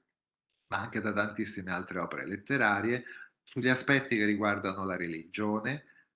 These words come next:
le superstizioni, le persone di qualità, quindi gli aristocratici e i loro gusti, la loro vita,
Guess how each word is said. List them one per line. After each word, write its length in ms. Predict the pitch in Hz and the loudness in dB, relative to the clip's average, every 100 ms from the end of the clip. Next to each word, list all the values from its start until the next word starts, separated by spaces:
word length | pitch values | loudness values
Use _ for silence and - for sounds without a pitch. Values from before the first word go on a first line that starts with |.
| _ | _
le 180 | 139 147 | 4 4
superstizioni, 1200 | 101 92 92 - 82 - - 101 107 110 139 143 - _ _ _ _ _ | 2 -6 -8 -8 -14 -10 -6 -2 -2 -2 -6 -6 -20 _ _ _ _ _
le 180 | 127 160 | 2 4
persone 480 | 151 135 - 139 123 | 4 2 2 -2 0
di 140 | 107 | 0
qualità, 600 | 107 113 123 143 101 - | 0 0 0 2 2 0
quindi 440 | - 98 92 92 92 | -2 -2 -2 -4 -2
gli 80 | 95 | 0
aristocratici 1080 | 95 98 104 104 113 101 92 85 95 87 _ | -2 -6 -6 0 0 0 -6 -8 -8 -8 _
e 420 | 131 113 110 - _ _ _ _ _ | -4 -2 -2 -6 _ _ _ _ _
i 100 | 110 | -4
loro 260 | 104 95 | -2 -4
gusti, 600 | 107 139 101 - - - _ _ _ _ _ _ _ | -2 -2 -4 -12 -18 -18 _ _ _ _ _ _ _
la 180 | 98 87 | -6 -6
loro 260 | 85 107 | -4 -2
vita, 500 | 104 92 90 120 147 | -2 -2 -2 -2 -2